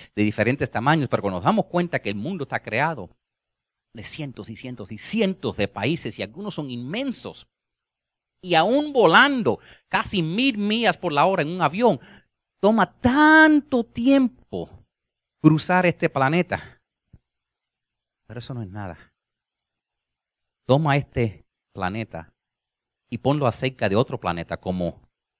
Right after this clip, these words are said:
Júpiter. El puntico chiquitico somos nosotros y el puntico y la bola grande es Júpiter. No sé decirlo en inglés, pero es más o menos así, ¿verdad?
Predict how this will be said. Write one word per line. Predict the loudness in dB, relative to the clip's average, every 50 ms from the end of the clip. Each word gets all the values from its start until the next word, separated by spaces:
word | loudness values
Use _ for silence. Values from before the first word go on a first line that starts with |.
| _ _ _ _ _ _ _ _ _ _ _ _ _ _ _ _ _ _ _ _ _
Júpiter. | 0 0 0 -2 -8 -8 -10 -12 -12 _ _ _ _ _ _ _ _ _ _ _ _ _ _ _ _ _ _ _ _ _ _ _ _ _ _ _ _ _ _ _ _ _ _ _ _ _ _ _ _ _ _ _ _ _ _ _ _ _ _ _ _ _ _ _ _ _ _ _ _ _ _ _
El | 4 4 4
puntico | 6 6 6 6 4 2 _ _ 2 2 2 2 0 -4 -4
chiquitico | -2 -4 -10 -10 -12 -12 -12 -10 -8 -6 -6 -6
somos | -4 -6 -6 -4 -4 -6
nosotros | -6 -8 -6 -6 -6 -6 -6 -6 -4 -2
y |
el | -2 -4
puntico | -4 -8 -12 -12 -12 -10 -8 -10 -10 _ -6 -6 -6
y | -4 0
la | 4 4 4
bola | 4 4 4 6 6 8 6 6
grande | 6 6 6 6 4 4 0 -2 -2 0
es | 2 4 4 2 2 -4 _ _ _ _ _ _ _ _ _ _ _ _
Júpiter. | _ 0 0 2 0 -2 -2 -4 -8 -8 -10 _ _ _ _ _ _ _ _ _ _ -20
No | -20 -16
sé | -10 -8 -6
decirlo | -6 -6 -6 -8 -8 -8 -8
en | -8 -10
inglés, | -12 -16 -16 -18 -20 _ _ _ _
pero | -16 -14 -14 -14
es | -4 2
más | 4 4 6
o | 6 4
menos | 0 0 -2 -4 -6
así, | -10 -12 -14
¿verdad? | -14 -12 -12 -12 -14 -14 -18 -20